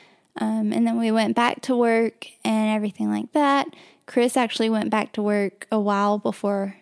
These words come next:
my office reopened. Um, I forgot where I was. I had to pause for just a second because Andy needed assistance 'cause he's crazy. Andy's my dog. Um, anyways,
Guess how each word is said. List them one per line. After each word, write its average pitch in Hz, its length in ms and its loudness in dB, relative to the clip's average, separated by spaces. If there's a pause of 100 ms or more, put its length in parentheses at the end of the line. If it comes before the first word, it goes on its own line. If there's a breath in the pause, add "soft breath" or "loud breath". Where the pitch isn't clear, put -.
(140)
my 208 240 0
office 208 540 -2
reopened. 285 760 0 (640)
Um, 220 760 2
I 254 100 2
forgot 220 380 2
where 220 140 0
I 214 80 0
was. 208 220 -2
I 220 80 0
had 220 160 -2
to 220 60 -4
pause 202 320 -2
for 226 120 -4
just 214 180 -4
a 214 80 -2
second 220 420 0
because 226 280 -4
Andy 208 540 -4 (160)
needed 220 400 -4 (180)
assistance - 680 -10 (160)
'cause - 140 -20
he's 226 180 -10
crazy. 208 440 -10 (280)
Andy's 202 360 0
my - 100 -6
dog. 220 400 -4 (460 loud breath)
Um, 214 540 2 (260)
anyways, 214 400 4